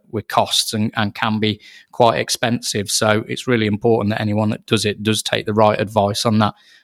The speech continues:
to make sure that they, they understand exactly what they're, uh, what they're doing. Rather than equity t-, release, you know, a lot of people, well, you know, really probably would be looking to downsize, um, 'cause you're releasing the equity without any potential, uh, charges.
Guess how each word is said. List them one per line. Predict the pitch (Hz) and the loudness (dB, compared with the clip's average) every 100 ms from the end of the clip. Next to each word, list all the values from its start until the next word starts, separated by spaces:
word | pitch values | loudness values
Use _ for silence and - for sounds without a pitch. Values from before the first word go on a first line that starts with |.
| - | -12
to | - | -4
make | 107 - | -4 -2
sure | - 110 | -2 -2
that | - | 0
they, | 113 110 - - | 2 2 0 -2
they | 113 | 0
understand | 107 110 - 101 | 0 0 -2 -2
exactly | 101 107 98 - 110 | -2 -4 -6 -4 -4
what | 107 | -2
they're, | 113 107 101 107 | 0 0 2 2
uh, | 104 101 _ _ | 2 0 _ _
what | - 110 | -2 0
they're | 110 | 0
doing. | 104 110 104 _ _ - | 2 0 0 _ _ 0
Rather | 113 113 | 2 2
than | 107 | 2
equity | 104 - 107 - 104 | -2 -4 -10 -8 -8
t-, | - _ - | -10 _ -4
release, | 107 107 104 101 | 0 2 2 0
you | - | -2
know, | 107 | 0
a | 104 | 0
lot | 107 | -2
of | 107 | -2
people, | - 98 - 104 117 - | -4 -4 -2 -4 -4 -4
well, | 139 | -4
you | 120 | -2
know, | 104 | 0
really | 117 107 98 - | 2 0 -2 -10
probably | - 110 101 - | -4 -2 -2 -4
would | 117 | -8
be | - | -4
looking | 110 - 107 101 | -2 -2 -2 -4
to | 101 | 0
downsize, | 107 107 107 117 101 101 - - - - | 2 2 2 4 4 2 -4 -16 -20 -8
um, | - 104 104 110 | 0 4 4 0
'cause | - | -4
you're | 104 104 | -2 0
releasing | 107 101 104 | 0 -2 -2
the | 104 | -4
equity | 104 - - 107 | -4 -6 -6 -6
without | 104 104 104 110 | -4 -2 -2 -2
any | 107 101 | -2 -2
potential, | - - 104 - 110 107 | -6 -6 -6 -2 0 2
uh, | 101 | 2
charges. | 98 - 101 104 110 | 0 0 0 0 -4